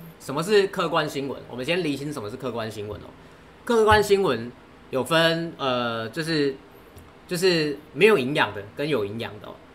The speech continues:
那什么是有营养的？有营养就是已发生的事实哦，比如说公司方的说法，虽然你不可以全数采信，但是，呃，有，有些事实他不会刻意骗你嘛，对不对？比如说你，你问他股价，他说会涨；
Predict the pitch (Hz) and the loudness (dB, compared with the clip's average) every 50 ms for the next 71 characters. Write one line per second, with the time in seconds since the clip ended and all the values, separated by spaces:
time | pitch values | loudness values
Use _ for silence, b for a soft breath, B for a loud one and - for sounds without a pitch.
0 | - - - 185 208 202 190 151 147 160 202 190 151 135 120 117 135 151 135 117 | -12 -2 4 4 4 4 4 -2 0 2 4 4 4 2 0 0 0 0 0 0
1 | 107 98 98 101 101 123 175 143 170 208 214 175 131 127 - 170 156 170 170 131 | -2 -8 -10 -8 -4 -2 0 0 2 2 2 2 0 0 -4 -8 -10 -10 -10 -10
2 | 117 101 98 135 123 135 123 131 131 120 110 - - 113 101 - - - - - | -10 -8 -2 0 0 0 0 -4 -6 -6 -8 -8 -8 -10 -10 -10 -14 -14 -14 -14
3 | - 123 127 135 135 143 170 147 - 156 156 160 156 160 151 147 147 139 139 127 | -6 -2 0 0 2 2 0 0 0 -2 -4 -4 -6 -8 -8 -4 -4 -4 -4 -4
4 | 113 - 120 117 110 - - - - - - - - - - 208 233 208 156 139 | -6 -6 -6 -6 -6 -8 -10 -14 -14 -20 -20 -20 -12 -2 2 4 4 4 4 0
5 | 202 196 190 151 120 - - 117 123 135 151 135 - - 117 92 98 98 - 135 | 0 0 0 0 -2 -2 -6 -10 -8 -6 -6 -8 -6 -8 -12 -12 -12 -10 -8 -8
6 | 117 107 107 - 160 151 151 156 165 151 143 135 131 B B B B - - - | -8 -8 -6 -4 -4 -4 -4 -4 -2 0 0 -2 -2 B B B B -20 -20 -12
7 | - - 135 131 131 131 123 - - - - 143 135 156 156 156 165 156 151 175 | -6 -2 0 0 0 0 -4 -8 -14 -10 -4 -4 -4 -4 -4 -4 -4 -2 2 2
8 | 220 220 214 220 233 208 165 - 127 131 147 165 170 139 139 143 143 143 156 147 | 2 2 2 -2 -6 -6 -4 -4 -4 -2 0 0 0 2 0 0 0 -2 -2 -2
9 | 143 139 127 139 131 107 104 - - - 107 - 135 135 127 113 - - - 135 | -2 -4 -4 -4 -6 -6 -6 -12 -16 -16 -12 -6 -4 -4 -4 -4 -6 -4 -2 0
10 | 147 170 202 214 196 170 160 135 135 127 170 190 180 180 180 - 127 104 - 151 | 2 4 4 4 2 0 -4 -6 -6 -6 -2 2 2 2 2 2 -2 -6 -2 0
11 | 139 123 127 139 135 143 135 135 135 120 123 - - | 0 2 2 0 0 0 0 0 0 -2 -4 -8 -14